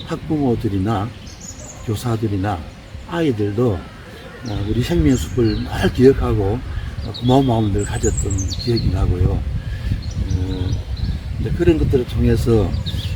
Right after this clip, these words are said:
이제 특히 이제 교사들이 더 많은 도움을 주게 되었다 이렇게 생각이 듭니다. 이제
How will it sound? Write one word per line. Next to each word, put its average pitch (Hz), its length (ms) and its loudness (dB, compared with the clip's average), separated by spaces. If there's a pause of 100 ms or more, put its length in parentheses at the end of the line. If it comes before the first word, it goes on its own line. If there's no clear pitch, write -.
(140)
이제 110 180 -4
특히 - 380 2
이제 110 120 2
교사들이 107 880 4 (540)
더 117 460 2 (240)
많은 127 420 2
도움을 107 560 4 (520)
주게 113 300 2
되었다 98 500 0
이렇게 101 240 -4
생각이 101 500 -2
듭니다. 98 560 -2 (960)
이제 104 180 0